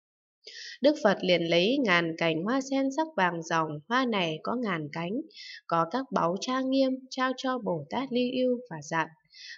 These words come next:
"Người mang hoa này đến chỗ Phật Thích Ca Mâu Ni, như lời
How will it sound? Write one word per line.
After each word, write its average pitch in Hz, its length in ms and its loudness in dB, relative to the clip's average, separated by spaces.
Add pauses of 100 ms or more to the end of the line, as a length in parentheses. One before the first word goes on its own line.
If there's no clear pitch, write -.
"Người 196 300 6
mang 208 300 0
hoa 208 200 2
này 170 520 -2
đến 170 260 0
chỗ 277 140 0 (100)
Phật 180 140 -2 (100)
Thích 254 200 -4
Ca 233 220 2
Mâu 220 280 0
Ni, 226 300 2 (340)
như 220 160 0
lời 170 260 0